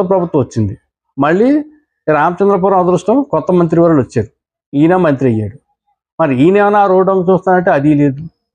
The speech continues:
అప్పుడే ప్రభుత్వం వచ్చి ఎనిమిది నెలలు అయిపోయింది. అలాగే ఉంది ఆ రోడ్డు పరిస్థితి. ఇంకే ఓట్లేసి జనం ఏమైపోతారండి పాపం. మరి అక్కడ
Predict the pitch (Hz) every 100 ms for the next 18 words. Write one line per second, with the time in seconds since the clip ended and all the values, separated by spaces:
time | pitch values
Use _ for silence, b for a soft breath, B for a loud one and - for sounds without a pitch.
0 | 131 - 190 190 170 160 165 170 - 170
1 | 143 147 131 156 143 - 104 110 _ _
2 | _ _ _ _ _ _ _ _ _ _
3 | _ _ _ _ - 147 180 175 165 147
4 | 127 107 120 101 - _ _ 180 226 165
5 | 127 202 220 262 233 165 190 220 160 185
6 | 196 208 208 190 143 123 117 120 135 180
7 | _ _ _ _ _ _ 147 143 135